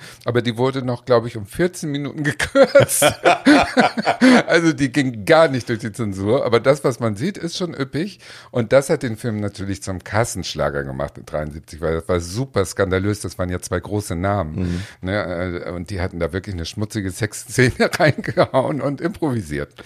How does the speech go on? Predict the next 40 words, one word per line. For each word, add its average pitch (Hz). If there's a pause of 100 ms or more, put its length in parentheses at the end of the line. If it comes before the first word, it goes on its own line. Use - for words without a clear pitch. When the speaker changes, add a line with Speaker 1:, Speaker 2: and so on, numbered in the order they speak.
(400)
Speaker 1:
Das -
hat 110
er 87
mal 85
schnell 92
so 85
verlangt 107
und 113
das 113
haben 123
die 113 (120)
auch 107
für -
ihn 117
gemacht. 104
Also 90
der 90
Regisseur 95
muss, 92
äh, 87 (320)
geliebt 101
worden 71
sein 69
von 69
seinen 73
Schauspielern. 69 (1300)
Ja, 110
der 90
hat 104
keine 123
Kompromisse 87
gemacht, 90
der 165
Mann. 202 (300)
Und, 175
ähm, 143 (260)
ich -
kann 135
diesen 110
Film 107